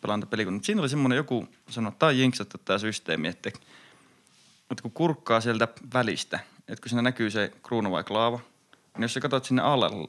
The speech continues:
tai tavallaan sinne alapuolelle, pystyt katsoa sieltä yläviistosta, niin sä voit nähdä, että mikä oli jäänyt sinne tavallaan holdiin. Ja se on se seuraava, mikä tulee. Ja ei osannut kyllä vittu kertaakaan. <laughs>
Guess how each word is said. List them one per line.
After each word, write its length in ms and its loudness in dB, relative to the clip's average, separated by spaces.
tai 140 2
tavallaan 300 2
sinne 140 2
alapuolelle, 540 2
pystyt 360 -6
katsoa 280 -2
sieltä 160 -2
yläviistosta, 680 2
niin 80 -2
sä 80 -4
voit 160 2
nähdä, 260 6
että 200 -2
mikä 240 4
oli 140 4
jäänyt 280 6
sinne 320 0
tavallaan 360 4
holdiin. 560 2
Ja 80 0
se 120 4
on 100 2
se 80 -6
seuraava, 420 2
mikä 200 -4
tulee. 320 -10
Ja 200 0
ei 120 4
osannut 240 2
kyllä 140 2
vittu 180 0
kertaakaan. 540 4
<laughs> 100 8